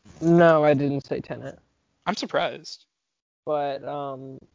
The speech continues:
Speaker 1: I'm surprised y'all are shafting Judas and the Black Messiah. That score was amazing.
Speaker 2: I mean, it was great, but I, it just didn't make my top five.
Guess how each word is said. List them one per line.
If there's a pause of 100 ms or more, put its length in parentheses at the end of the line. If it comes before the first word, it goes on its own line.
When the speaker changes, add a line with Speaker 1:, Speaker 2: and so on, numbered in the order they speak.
(120)
Speaker 1:
I'm
surprised
y'all
are
shafting
Judas
and
the
Black
Messiah.
That
score
was
amazing. (200)
Speaker 2:
I
mean,
it
was
great,
but
I,
it
just
didn't
make
my
top (200)
five.